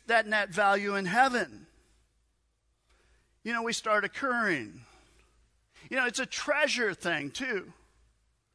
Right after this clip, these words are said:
He says, "In this way, they will lay up treasures for themselves as a firm foundation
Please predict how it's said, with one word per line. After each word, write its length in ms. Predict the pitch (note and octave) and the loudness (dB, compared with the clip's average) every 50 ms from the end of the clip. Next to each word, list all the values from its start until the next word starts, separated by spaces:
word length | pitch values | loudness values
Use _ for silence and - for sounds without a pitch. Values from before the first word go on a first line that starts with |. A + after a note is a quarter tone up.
| _ _ _ _ _ _ _ _ _ _ _ _ _ - | _ _ _ _ _ _ _ _ _ _ _ _ _ -10
He 60 | A3+ | -8
says, 300 | G#3 - A#3+ A#3+ A3 G3+ | -4 -2 0 0 0 0
"In 120 | A#3 A3+ A3+ | -2 -2 -2
this 240 | A#3+ B3 - - | -2 -2 -2 -4
way, 520 | G#3+ F#3+ G3 A#3 A#3 A3+ G3+ E3 D3+ D#3+ E3+ | -4 -2 2 4 4 6 6 4 2 2 0
they 180 | E3+ F#3+ G3+ | -2 -2 -2
will 180 | G3+ G3 G3 G3 | -2 -2 -2 0
lay 220 | F#3+ G3 G3+ G#3 G3+ | 0 2 2 4 4
up 200 | G3 F#3+ - - | 2 2 0 -4
treasures 520 | - - B3 A#3 A3+ A3 G3+ G3+ F#3 E3 | -6 -2 0 0 0 0 0 -4 -4 -4
for 220 | - - F#3 F#3 F3 | -6 -6 -6 -6 -4
themselves 880 | F3 E3+ E3 D3+ - - E3 C#3+ C3+ D3 D3+ D#3 E3 D#3 - - - _ _ _ _ _ _ _ _ _ _ _ _ _ _ _ _ _ _ | -4 -4 -6 -6 -6 -2 0 0 0 0 -2 -8 -14 -18 -18 -20 -20 _ _ _ _ _ _ _ _ _ _ _ _ _ _ _ _ _ _
as 200 | - F#3+ F#3+ G3 | -2 -2 -2 -2
a 40 | F#3 | -4
firm 480 | - - - A#3 A#3 A#3 A3+ A3 G#3+ F#3 | -10 -10 -8 -6 -2 -2 -2 -2 -2 -2
foundation 1080 | D#3+ G3+ G3 G3 F#3+ F#3+ F3+ F#3+ G#3 G#3 G3+ F#3+ - - E3+ E3+ E3 D#3 D#3 D#3 | 0 2 4 4 4 2 0 0 2 2 2 2 0 -2 -2 -2 -2 -2 -4 -6